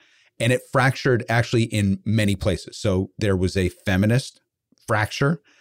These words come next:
there was a Zionist fracture, and then there was a fracture within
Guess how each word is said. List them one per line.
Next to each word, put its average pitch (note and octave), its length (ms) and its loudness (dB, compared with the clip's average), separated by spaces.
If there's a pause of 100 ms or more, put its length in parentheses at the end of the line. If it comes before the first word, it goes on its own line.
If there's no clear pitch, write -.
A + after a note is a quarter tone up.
(200)
there A2 160 2
was G#2 240 2
a G2 180 2
Zionist G#2 580 0
fracture, F2 520 -2 (220)
and G#2+ 220 2
then G#2+ 120 2
there G#2+ 120 2
was G2+ 160 -2
a A2+ 60 -4
fracture G#2 500 -2
within A2 640 0